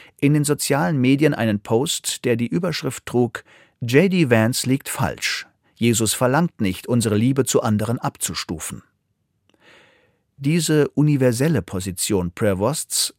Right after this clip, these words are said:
teilt der U-S-amerikanische Vizepräsident ganz offensichtlich nicht.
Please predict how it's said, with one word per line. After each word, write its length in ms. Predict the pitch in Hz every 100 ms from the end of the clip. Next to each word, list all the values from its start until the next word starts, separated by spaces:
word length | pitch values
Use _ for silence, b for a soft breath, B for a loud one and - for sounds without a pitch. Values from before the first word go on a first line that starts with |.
| -
teilt 540 | 120 127 95 - -
der 100 | 101
U-S-amerikanische 960 | 113 117 117 107 104 104 110 101 - 104
Vizepräsident 840 | - 107 104 113 110 123 113 117
ganz 300 | 98 104 -
offensichtlich 640 | 107 117 123 - 135 -
nicht. 400 | 101 87 - -